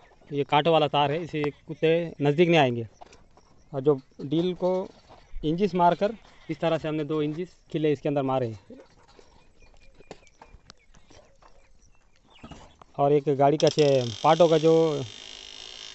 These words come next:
क्लिप आता है, उसको मारकर हमने यहाँ पे एक डील गाड़कर इसको लॉक करेंगे। इस तरह से एक कांटोदार तार होता है, देखिए, ये ऐसा हम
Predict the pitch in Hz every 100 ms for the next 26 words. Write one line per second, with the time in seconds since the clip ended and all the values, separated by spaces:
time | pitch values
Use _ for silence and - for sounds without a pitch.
0 | - - - - - 202 185 175 180 175
1 | - 160 156 156 151 151 175 202 - _
2 | _ - - - - 147 156 156 151 160
3 | 151 139 170 202 - _ _ _ _ _
4 | - - 139 - 156 147 160 156 151 131
5 | 117 _ _ _ - _ _ - 208 175
6 | 143 147 143 139 147 139 - - - -
7 | - - - 147 156 156 180 165 165 -
8 | - - - - 151 143 143 147 185 -
9 | - - - - - - - - - -
10 | - 120 110 113 101 _ _ _ - -
11 | - - - - - - - - - -
12 | _ _ - - - 139 139 135 156 143